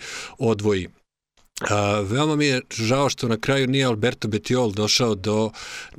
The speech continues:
mesta na podijumu, recimo i do pobede, jer je on tu najviše radio, najviše je umarao ovu dvojicu, najviše je napadao, najviše je, a, pokušavao da dođe do,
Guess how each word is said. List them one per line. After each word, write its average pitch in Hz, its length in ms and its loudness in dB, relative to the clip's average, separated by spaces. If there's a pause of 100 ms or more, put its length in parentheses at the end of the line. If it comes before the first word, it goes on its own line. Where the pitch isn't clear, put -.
(200)
mesta 113 520 2
na 107 100 2
podijumu, 113 500 0
recimo 110 320 0
i 104 60 0
do 98 100 -4
pobede, 123 520 0 (520)
jer 107 140 2
je 107 120 2
on 156 300 2 (360)
tu 170 340 2
najviše 131 640 4
radio, 107 400 2
najviše 127 520 2
je 113 80 4
umarao 117 560 4
ovu 107 180 2
dvojicu, 101 500 0
najviše 127 460 2
je 107 60 0
napadao, 107 560 0
najviše 127 560 2
je, 120 200 2 (400)
a, 113 220 0
pokušavao 131 720 2
da 110 140 0
dođe 117 440 2
do, 113 460 0